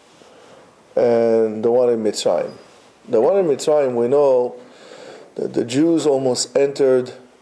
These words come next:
every gate of impurity, every gate of tum'ah. According to some Chachamim, they were mamash of the Avodah Zarah. The Midrash says, "El of the Avodah Zarah." These are idol worshippers. These are idol worshippers. The Malach-, Malachim were referring to Am Yisrael.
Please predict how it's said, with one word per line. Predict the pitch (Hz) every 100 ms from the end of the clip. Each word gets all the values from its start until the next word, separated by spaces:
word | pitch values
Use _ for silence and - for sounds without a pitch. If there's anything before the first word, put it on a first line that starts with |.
| -
every | 135 135 131 135 131 127 127 123
gate | - 127 127 -
of | 123 117
impurity, | 117 - 131 123 117
every | 113 117
gate | 127 127
of | 127 -
tum'ah. | 123 113 107 92 - - _ _ _ _ - - - - - - - -
According | - 180 180
to | 170
some | 180 170
Chachamim, | 170 165 151 180
they | 160
were | 151
mamash | 151 156 151
of | 139
the |
Avodah | 147 131 135 131
Zarah. | 139 180 233 - - - _ _ _ _ _ _ _ _ _ _ _ -
The | 104
Midrash | 110 131 156
says, | 175 147 117
"El | 139
of | 143
the | 139
Avodah | 135 127 123 123 120
Zarah." | 117 113 92
These | - 147 151
are | 135
idol | 143
worshippers. | 131 127 113 - 98
These | 147 160
are | 143
idol | 131 127
worshippers. | 123 113 110 113 101 - - - -
The | -
Malach-, | 123 127 123 127
Malachim | 127 123 - 139
were | 131
referring | 120 131 123 117
to | 120 113
Am | 110
Yisrael. | 113 - 113 107